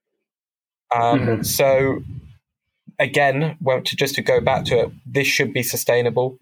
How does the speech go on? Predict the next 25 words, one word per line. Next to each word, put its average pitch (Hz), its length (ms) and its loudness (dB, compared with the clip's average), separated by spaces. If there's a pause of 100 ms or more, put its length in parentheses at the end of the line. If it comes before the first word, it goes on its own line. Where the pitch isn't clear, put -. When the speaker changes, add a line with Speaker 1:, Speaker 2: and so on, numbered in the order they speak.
(160)
Speaker 1:
Um, 117 360 2
people 135 240 0
are 117 60 2
gonna 123 160 2
be 117 100 -4
coming 123 260 2
on, 123 140 2
these 120 180 0
raffles 120 340 0
are 117 40 -2
gonna 123 160 2
be 120 100 -4
taking 120 340 -2
place 120 240 -2
on 123 100 0
the 120 60 2
public 123 360 0
site 120 240 2
every 117 240 0
week, 117 320 -2 (520)
and 127 260 -2
the 131 120 4
holders 139 520 2
only 135 340 2
raffles 117 640 0